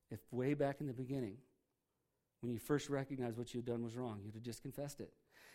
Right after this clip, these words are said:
And imagine you wouldn't even be here if you would have not been so distracted as to not be where the king should have been. But you were where you shouldn't have been and made yourself a target for the enemy.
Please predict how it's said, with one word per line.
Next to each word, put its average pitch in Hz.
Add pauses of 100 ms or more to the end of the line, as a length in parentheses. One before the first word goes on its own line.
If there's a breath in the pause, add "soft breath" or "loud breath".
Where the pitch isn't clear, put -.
(180 loud breath)
And 131
imagine 139 (500 soft breath)
you 170
wouldn't 190
even 131 (120)
be 226
here 131 (960 soft breath)
if 139
you 170
would 160
have 139
not 165
been 151
so 165
distracted 160
as 127
to 143
not 135
be 143
where 147
the 135
king 127
should -
have 110
been. - (920)
But -
you 165
were 147
where 131
you 123
shouldn't 156
have 107
been 113
and 113
made 120
yourself 117
a 123
target 117
for 123
the 120
enemy. 113